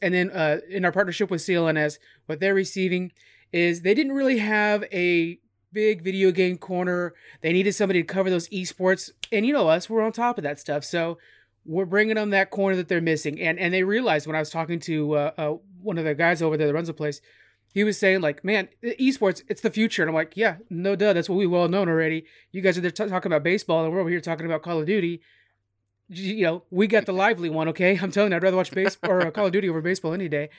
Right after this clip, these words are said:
Uh, so anyways, we're bringing them the esports, and, uh, and that doesn't mean we're not, we're shunning any of the networks we have. We're part of Pod Nation, very proud members of there. We're also part of, uh, Altered Radio, and, uh, a new one that's coming up pretty soon that we're actually gonna be, uh, on the ground floor of.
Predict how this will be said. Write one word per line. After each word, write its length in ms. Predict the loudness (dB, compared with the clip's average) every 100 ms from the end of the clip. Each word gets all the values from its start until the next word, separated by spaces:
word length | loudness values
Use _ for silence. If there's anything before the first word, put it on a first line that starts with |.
| -20 -20 -20 -2
Uh, 200 | 0 0
so 160 | 0
anyways, 400 | 2 4 2 0 -12 _ _ -4
we're 140 | 0
bringing 220 | 2 2
them 140 | 2 2
the 120 | 0
esports, 440 | -2 0 2 2 0
and, 340 | 0 2 0
uh, 280 | 0 2 0 -2
and 140 | -2 2
that 80 |
doesn't 200 | 2 2
mean 140 | 0 0
we're 80 | 2
not, 140 | 2
we're 140 | 2 0
shunning 420 | 0 4 4 2
any 200 | -2 0
of 60 | 2
the 120 | 0
networks 300 | -2 -8 -6
we 80 | -4
have. 160 | -4
We're 140 | -4 -6
part 240 | -4 -6
of 100 | -6
Pod 220 | -2 -2
Nation, 360 | 0 0 0 -6
very 240 | -2 -4
proud 240 | -2 -4 -4
members 220 | -6 -8
of 80 | -4
there. 280 | -4 -4 -10 _ _ _
We're 60 | -12
also 180 | -8 -10
part 240 | -4 -2
of, 160 | -2 -6 -12
uh, 220 | -4 -2 -2
Altered 280 | -4 -6 -2
Radio, 480 | 0 2 2 0 -2 -8 -20 -20 -2
and, 380 | 2 2 0 0
uh, 120 | 2
a 120 | 2
new 200 | 0 2
one 120 | 2 2
that's 120 | -2
coming 240 | -2 -2
up 80 | -2
pretty 120 | -6 -6
soon 200 | -2 -2
that 100 | -2
we're 140 | 2
actually 320 | 2 0 -4
gonna 160 | -2 -2
be, 260 | -4 -6 -4
uh, 220 | -2 -2
on 200 | -2 -2
the 100 | -2
ground 300 | 0 0 0
floor 300 | -2 0 2
of. 180 | 0 -4